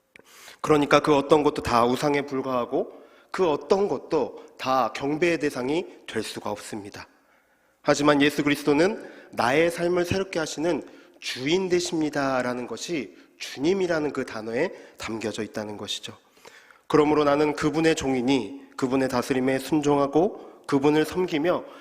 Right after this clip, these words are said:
그분의 그 뜻을 따르면서 살겠습니다. 이 고백이 주님이라는 이 단어에 있는 겁니다.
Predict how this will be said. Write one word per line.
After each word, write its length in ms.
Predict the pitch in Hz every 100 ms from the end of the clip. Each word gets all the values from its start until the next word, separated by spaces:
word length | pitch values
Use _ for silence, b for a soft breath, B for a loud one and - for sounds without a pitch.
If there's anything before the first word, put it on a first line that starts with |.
| B
그분의 420 | - 170 185 190 185
그 180 | 175
뜻을 640 | 190 180 180 175 175 - -
따르면서 540 | 185 208 214 196 196
살겠습니다. 760 | 180 180 170 - 151 127 120 110
이 120 | 151
고백이 600 | - 135 120 160 143 - B B -
주님이라는 840 | - 117 165 165 123 123 117 117
이 100 | 113
단어에 300 | - 104 107
있는 220 | 101 101
겁니다. 500 | 98 98 95 95 -